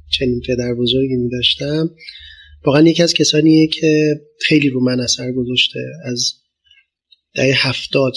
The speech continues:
سالهای هزار سیصد و هفتاد و یک، هفتاد و دو همیشه محشور بودم باهاش و در شرایطی که احساس می‌کردم چیزی در وجودم هست که با، اه، گفتن نمیشه به زبون بیاد، به سمتش رفتم و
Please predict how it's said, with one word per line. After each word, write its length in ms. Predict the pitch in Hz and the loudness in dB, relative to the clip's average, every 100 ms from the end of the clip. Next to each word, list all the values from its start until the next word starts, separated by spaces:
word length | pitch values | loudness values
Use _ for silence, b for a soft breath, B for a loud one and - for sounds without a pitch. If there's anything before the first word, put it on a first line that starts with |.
| - | -2
سالهای 340 | 123 120 123 | -4 -4 -4
هزار 220 | 117 120 | -4 -2
سیصد 220 | 120 131 | -2 -2
و 40 | 123 | -6
هفتاد 400 | 120 - - 123 | -10 -8 -6 -4
و 40 | |
یک، 100 | 120 123 | -4 -6
هفتاد 280 | 123 - 123 | -10 -6 -4
و 40 | |
دو 80 | 135 | -4
همیشه 400 | 127 131 131 151 | 0 2 4 4
محشور 500 | 139 120 - 139 135 | 2 2 0 2 0
بودم 380 | 135 131 127 127 | -2 -6 -6 -6
باهاش 400 | 123 123 120 127 | -6 -6 -6 -4
و 40 | 123 123 _ _ _ _ _ _ _ _ | -8 -10 _ _ _ _ _ _ _ _
در 240 | - 123 127 | -10 -10 -6
شرایطی 460 | - - 123 127 127 | -4 -2 -2 -2 -4
که 120 | 135 | -4
احساس 380 | 120 - 131 135 | -2 -2 -2 -4
می‌کردم 580 | 131 131 127 127 127 127 - _ B B B B | -4 -6 -8 -6 -4 -6 -10 _ B B B B
چیزی 320 | - - 147 143 | -2 0 2 2
در 180 | 139 | 0
وجودم 460 | 123 123 131 135 135 131 | 0 -2 -2 -2 -6 -6
هست 240 | 135 123 | -6 -4
که 160 | - 131 | -6 -8
با، 320 | 131 123 123 127 _ _ _ _ _ 233 247 185 | -8 -8 -8 -12 _ _ _ _ _ -20 -20 -20
اه، 60 | 254 247 - _ _ _ _ _ _ _ _ | -20 -20 -20 _ _ _ _ _ _ _ _
گفتن 400 | 147 - 143 143 | -2 0 2 4
نمیشه 520 | 143 147 139 - 131 | 6 6 6 4 0
به 120 | 127 | -4
زبون 400 | 120 123 123 120 | -4 -4 -2 -2
بیاد، 360 | 120 123 127 127 _ _ b b b b b _ _ _ _ _ - 143 | -2 -4 -4 -8 _ _ b b b b b _ _ _ _ _ -6 0
به 60 | |
سمتش 560 | 139 139 139 139 147 - | 2 4 2 2 2 0
رفتم 560 | 135 - 143 139 135 135 | -2 -4 0 2 4 2
و 360 | 131 127 127 | 0 -2 -2